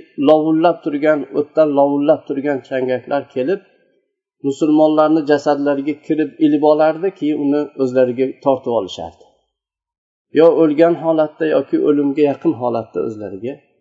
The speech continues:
shunday tortib olardi. Shu changaklardan bittasi Anas ibn Malik roziyallohu anhuga, Baro ibn Malikni ukalariga kelib ilindi.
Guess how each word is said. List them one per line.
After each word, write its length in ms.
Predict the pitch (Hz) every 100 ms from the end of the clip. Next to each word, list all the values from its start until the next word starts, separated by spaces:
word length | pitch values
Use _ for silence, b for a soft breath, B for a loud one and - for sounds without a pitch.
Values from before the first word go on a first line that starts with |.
| _
shunday 280 | 120 101 104
tortib 360 | 90 95 -
olardi. 300 | 71 - _ _ _ _ _ _ _ _ _
Shu 120 | - 233
changaklardan 840 | 233 190 196 185 185 180 180 202 196
bittasi 400 | 180 - 185 196
Anas 320 | 180 165 156
ibn 180 | 180 170
Malik 380 | 165 160 160 160 - _ _
roziyallohu 600 | 147 139 147 143 147 127
anhuga, 440 | 127 120 123 120
Baro 280 | 117 139 151 147
ibn 200 | 143 143
Malikni 440 | 139 139 131 143
ukalariga 600 | 139 143 127 120 113 120
kelib 320 | 117 113 107 -
ilindi. 380 | 101 98 101